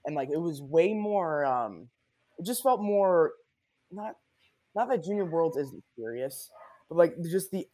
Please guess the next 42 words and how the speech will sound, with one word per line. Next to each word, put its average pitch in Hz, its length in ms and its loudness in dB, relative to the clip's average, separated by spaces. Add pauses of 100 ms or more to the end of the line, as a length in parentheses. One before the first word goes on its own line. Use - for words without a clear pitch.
energy. 151 540 -4
And 147 100 0
I 151 60 2
don't 156 160 0
know 147 160 4
if 143 260 -8
it, 160 160 -2
this 160 180 0
was 156 200 2
my 143 120 -2
first 139 240 -8
Senior 135 220 -6
World 127 240 -4
team, 151 180 -6
so 139 100 -2
that 127 160 2
could, 143 100 -8
but 135 180 -2
the, 143 100 4
the 147 160 6
way 165 340 8
they, 160 300 2 (100)
they 139 200 2
did 135 240 -8
it 156 180 2
this 160 200 -8
time, 165 400 -6 (560)
like 185 120 8
I 185 60 10
said, 143 240 4 (140)
the 196 140 8
training 220 340 4
hall 180 180 6
wasn't 156 260 2
right 147 140 0
next 135 180 -6
to 135 60 -12
the 131 60 -4
competition 127 500 -10
venue. 113 260 -10
So, 147 140 -2
like, 135 260 0